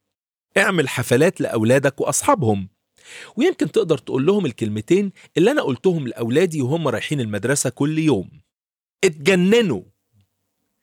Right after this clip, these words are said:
دلوقتي، قبل ما تفتكر إن ده جنان، ده ملوش علاقة بإنهم يكونوا أطفال مجانين،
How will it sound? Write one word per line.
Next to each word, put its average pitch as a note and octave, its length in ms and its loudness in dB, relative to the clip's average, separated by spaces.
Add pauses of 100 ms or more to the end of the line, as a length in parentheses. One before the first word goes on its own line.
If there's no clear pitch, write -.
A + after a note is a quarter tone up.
(300)
دلوقتي، D3+ 520 0 (460)
قبل C#4 160 -2
ما F#3 60 -4
تفتكر - 440 -2
إن G#2 160 -2
ده B2+ 80 2
جنان، C3 380 2 (340)
ده A#3 100 0
ملوش C4+ 300 0
علاقة F3+ 360 2
بإنهم D3 400 -2
يكونوا F3+ 380 -2
أطفال F3+ 320 -2
مجانين، A2 540 0